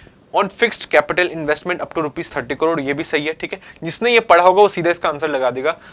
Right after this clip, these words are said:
The policy includes a health insurance subsidy for the employees in the आई टी, आईटीए sector and ई एस डी एम sector। ये वाली गलत, ये बात गत-, गलत है, ऐसा कुछ भी नहीं कहा गया था। आईटी, आईटीए sec-, ई एस डी एम units operating from leased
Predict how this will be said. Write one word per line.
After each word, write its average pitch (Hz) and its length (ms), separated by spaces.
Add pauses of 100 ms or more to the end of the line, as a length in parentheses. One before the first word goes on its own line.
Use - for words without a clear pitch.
(140)
The 156 80 (100)
policy 190 320
includes 202 380
a 214 60 (140)
health 180 280
insurance 160 440
subsidy 151 380 (360)
for 175 120
the 180 120 (100)
employees 175 440
in 160 160
the 151 140
आई 151 140
टी, 180 160
आईटीए 165 380
sector 165 320
and 156 140
ई 139 120
एस 131 120
डी 139 60
एम 147 80
sector। 147 300 (300)
ये 151 60
वाली 160 200
गलत, 143 320
ये 143 80
बात 143 240 (100)
गत-, 127 320
गलत 139 340
है, 180 200
ऐसा 131 200
कुछ 139 220
भी 151 60
नहीं 143 120
कहा 131 140
गया 127 140
था। 170 180 (340)
आईटी, 151 240
आईटीए 170 440
sec-, - 360 (140)
ई 147 120
एस 151 120
डी 143 100
एम 165 180
units 151 340 (260)
operating 160 380
from 175 220
leased 175 280